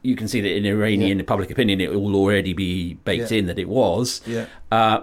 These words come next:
Speaker 1: meanwhile, in the Red Sea, Houthi rebels are firing on American and other ships, you
Speaker 2: Yeah.
Speaker 1: know, m-, naval ships, and that's causing problems. In the north of Israel, you already have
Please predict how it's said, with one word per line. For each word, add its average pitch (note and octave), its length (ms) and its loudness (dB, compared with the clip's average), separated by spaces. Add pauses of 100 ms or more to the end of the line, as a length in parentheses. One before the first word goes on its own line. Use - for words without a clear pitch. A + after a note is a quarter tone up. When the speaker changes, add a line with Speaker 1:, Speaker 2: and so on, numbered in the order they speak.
Speaker 1:
meanwhile, C3 500 6
in G#2+ 100 2
the G#2+ 80 0
Red G#2+ 200 2
Sea, B2+ 560 0 (480)
Houthi B2+ 320 0
rebels G#2+ 520 0
are G#2+ 180 2
firing A2 720 0
on G#2 460 -2 (540)
American G#2+ 400 0
and G#2 140 0
other F#2+ 400 -2 (260)
ships, - 580 -2
you G#2+ 100 -2
Speaker 2:
Yeah. A2+ 60 2 (120)
Speaker 1:
know, G2+ 200 -2
m-, - 340 -12
naval G2+ 280 -4
ships, - 500 -6
and G2+ 440 -2
that's - 540 -2 (240)
causing F#2 520 -4
problems. G#2 400 0 (380)
In G#2+ 120 2
the G#2+ 80 4
north D3+ 540 6
of F2 380 -2
Israel, G2 540 -4 (360)
you A#2+ 220 0
already A2+ 260 2
have A#2+ 340 0